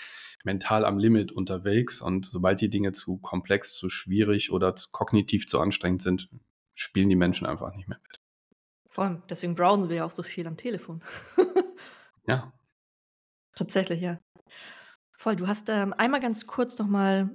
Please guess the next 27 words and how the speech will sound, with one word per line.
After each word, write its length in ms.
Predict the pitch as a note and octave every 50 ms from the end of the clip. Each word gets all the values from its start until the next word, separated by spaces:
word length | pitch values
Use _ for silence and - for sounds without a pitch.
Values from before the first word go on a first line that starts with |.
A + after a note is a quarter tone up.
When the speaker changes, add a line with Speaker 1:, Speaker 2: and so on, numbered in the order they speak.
| - _
Speaker 2:
ähm, 440 | - F#3+ F#3 F3+ F3+ F3+ F3+ F3+ F#3
Schulz 240 | - - A3+ G#3+ A3
von 180 | - G3 F3+
Thun, 380 | - - A#3 G3+ E3 D#3+ D#3+ E3 - _ _ _ _ _ _ _ -
das 140 | F3+ - -
innere 340 | - F#3 F#3 F3+ F3 F3
Team, 360 | F3+ - - F#3 E3+ E3 D#3+ E3+
hattest 200 | - - - -
du 80 | E3+
gerade 220 | E3+ E3 D#3 - -
angesprochen. 640 | D#3 D#3+ D#3 - - - - F#3 D#3 - - D#3 E3+ - - - - - - - - - - - _ _ _ _ _ _
Falls 380 | - - - G#3+ G#3+ B3+ B3+ -
das 200 | A#3+ A3 A3 -
jemand 340 | A3+ A3 G#3+ G#3 G3+ G3 -
gerade, 340 | - F#3+ G3 G3 G3+ G3 G3
ein 140 | F#3+ - F3+
Zuhörer, 300 | - - G3 F#3 F#3+ F3+
nicht 220 | F#3 F3+ F3+ F3+
kennt, 420 | - - D#3+ D#3 D#3+ E3 - - - _ -
magst 300 | G3+ F3+ F3+ G#3+ G#3+ -
du 40 | G#3
das 120 | G3+ G3 -
noch 80 | G3+
mal 80 | G3 F#3+
ganz 220 | G3+ G#3 G#3+ G#3+ -
kurz 180 | - G#3 -
beschreiben, 680 | - - - - - - F#3 F3 E3+ E3 E3 D#3+ D#3+